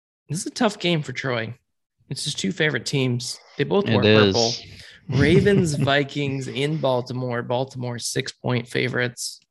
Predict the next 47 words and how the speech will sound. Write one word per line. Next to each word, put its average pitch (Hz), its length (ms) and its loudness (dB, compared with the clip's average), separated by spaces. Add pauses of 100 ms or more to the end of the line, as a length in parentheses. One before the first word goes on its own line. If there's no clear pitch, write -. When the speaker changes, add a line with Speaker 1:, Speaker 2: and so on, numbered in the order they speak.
(600)
Speaker 1:
Are 123 120 2
we 131 100 4
gonna 151 240 2
get 170 160 0
our 160 100 0
first 147 360 -6
underdog? 139 560 -4 (100)
Is 127 120 -4
Troy 131 200 -2
gonna 127 160 0
bet 123 220 0
against 127 380 0
his 120 140 -4
own 110 180 -4
team? 113 260 -6
I 120 80 -4
have 127 140 -6
a 143 40 -8
feeling - 280 -8
he 127 120 -4
will - 140 -2
not. - 340 -6 (640)
Speaker 2:
No, 127 480 10
I'm 127 220 2
not. 117 240 2
I'm 113 80 -2
gonna 120 120 0
take 107 200 -2
the 101 100 -2
Ravens 95 420 -2
off 90 180 -2
the 90 100 -4
bye 90 320 0
week. 95 500 -2 (120)
Um, 87 380 2
I 85 80 0
think 90 200 -2
they're 90 160 -2
gonna 87 120 -2
be 87 120 -2
nice, 90 600 -2
fresh, - 1000 0
ready 98 340 0
to 87 100 0
rock 92 360 2
and 95 180 -2
roll. 123 580 6